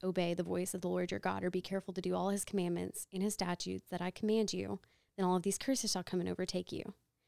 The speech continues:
You'll be cursed in the city, you'll be cursed in the field, your basket will be cursed, your kneading bowl, uh, the fruit of your womb, the fruit of the ground, your herds, your young, your flocks." And it, it just talks about how to operate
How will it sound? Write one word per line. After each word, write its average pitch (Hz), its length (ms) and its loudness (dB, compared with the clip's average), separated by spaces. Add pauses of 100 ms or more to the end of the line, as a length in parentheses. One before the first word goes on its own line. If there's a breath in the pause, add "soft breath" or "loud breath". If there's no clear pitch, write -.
(140)
You'll 190 120 0
be 185 80 6
cursed 196 320 2
in 208 80 8
the 214 100 8
city, 196 260 4
you'll 196 140 4
be 170 100 2
cursed - 300 -2
in 185 80 4
the 170 80 0
field, 226 400 4 (480 soft breath)
your 180 80 -6
basket 185 320 2
will 190 100 4
be 190 140 4
cursed, 185 340 0
your 180 60 2
kneading 175 280 4
bowl, 175 360 2 (300 soft breath)
uh, 175 180 2
the 175 80 0
fruit 196 180 4
of 190 80 6
your 180 120 0
womb, 190 340 6
the 180 80 0
fruit - 200 -4
of 180 80 -6
the - 60 -10
ground, 196 640 2 (140)
your 180 140 -6
herds, 196 560 4
your 175 100 0
young, 190 400 2
your 180 180 -2
flocks." - 680 0 (440 loud breath)
And 190 140 2
it, 185 140 2
it 147 120 0
just 190 200 0
talks 196 280 2
about 175 300 2
how 185 360 2 (420)
to - 200 0 (760)
operate 190 600 2